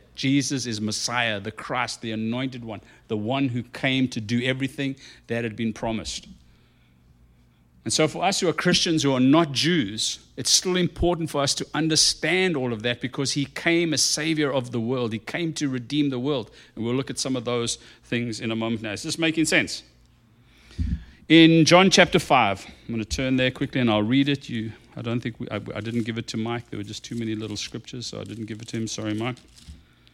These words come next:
<clears throat> Verse thirty-nine. Uh, my glasses are getting really bad, sorry.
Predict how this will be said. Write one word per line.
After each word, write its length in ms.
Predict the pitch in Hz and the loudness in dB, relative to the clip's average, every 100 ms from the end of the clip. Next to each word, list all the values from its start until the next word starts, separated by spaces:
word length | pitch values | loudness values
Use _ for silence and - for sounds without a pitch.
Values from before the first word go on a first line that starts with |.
| _ _ _ _ _ _ - _ _ - - _ _ _ - - _ _ - - - - - - - _ _ _ _ _ | _ _ _ _ _ _ -20 _ _ -20 -20 _ _ _ -20 -20 _ _ -20 -20 -20 -20 -20 -20 -20 _ _ _ _ _
<clears throat> 260 | - - - | -6 -6 -4
Verse 280 | 135 127 - | -2 -2 0
thirty-nine. 560 | 147 139 120 104 92 82 - - - _ _ _ _ - - - _ - _ 110 | 0 2 2 2 -2 -6 -14 -20 -20 _ _ _ _ -16 -16 -20 _ -20 _ -14
Uh, 880 | 101 50 50 50 50 - 69 - 50 - - _ - _ _ _ _ _ _ - | -10 -10 -10 -10 -12 -12 -14 -16 -20 -20 -20 _ -20 _ _ _ _ _ _ -18
my 80 | 113 | -12
glasses 460 | 85 90 - 90 | -10 -10 -10 -10
are 60 | 85 | -12
getting 260 | 80 78 80 | -12 -10 -10
really 160 | 82 | -10
bad, 320 | 80 82 80 | -10 -10 -12
sorry. 340 | - 90 82 | -12 -12 -14